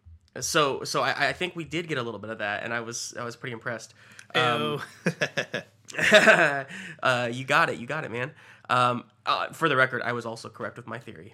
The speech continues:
Speaker 1: but we'll get to that later.
Speaker 2: Yes.
Speaker 1: Um, so, yeah, let's move on to the reality stone.
Speaker 2: Ooh.
Speaker 1: Uh, these are just any moments that kind of pulled you out of it, anything that felt like a mistake or maybe just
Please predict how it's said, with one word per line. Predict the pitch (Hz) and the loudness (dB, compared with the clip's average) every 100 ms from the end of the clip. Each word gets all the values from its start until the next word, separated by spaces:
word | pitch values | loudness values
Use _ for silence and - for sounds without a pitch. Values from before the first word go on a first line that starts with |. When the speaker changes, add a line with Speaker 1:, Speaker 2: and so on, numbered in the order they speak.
| - | -14
Speaker 1:
but | 110 - | -12 -12
we'll | 127 | -12
get | 123 | -10
to | - | -8
that | 107 | 0
later. | 127 135 | 0 0
Speaker 2:
Yes. | - - - - | -2 -12 -12 -4
Speaker 1:
Um, | 123 120 117 113 - _ _ _ _ _ _ _ - | 0 0 -2 -6 -14 _ _ _ _ _ _ _ -12
so, | - 135 127 127 127 | -2 2 4 2 4
yeah, | 233 156 | 4 4
let's | 147 180 | 2 0
move | 185 | 0
on | 214 139 131 | 0 0 -4
to | - 139 | -10 -10
the | 135 139 139 | -8 -10 -10
reality | 135 139 123 147 170 127 107 104 104 - 127 | -8 -2 0 0 -2 -6 -10 -12 -16 -16 -8
stone. | 190 294 330 123 123 139 180 | -4 0 0 2 2 0 -2
Speaker 2:
Ooh. | - 131 | 0 4
Speaker 1:
Uh, | 131 131 131 | 6 6 4
these | 131 170 | 0 -6
are | 180 | -6
just | 190 - | -8 -2
any | 156 202 | 0 0
moments | 180 180 180 180 - | 0 0 -2 -4 -2
that | 156 | -4
kind | 156 143 | -2 -6
of | - | -6
pulled | 151 147 | -8 -6
you | 139 | -2
out | 127 120 | -2 -2
of | 101 | -6
it, | 101 - | -8 -6
anything | 135 131 135 131 123 | -8 -6 -6 -6 -4
that | 117 | -8
felt | - 123 120 | -6 -6 -4
like | 120 | -6
a | 113 | -8
mistake | 117 - 127 127 127 | -10 -8 -8 -8 -8
or | 117 | -10
maybe | 117 117 | -8 -10
just | 113 117 - - | -10 -10 -10 -14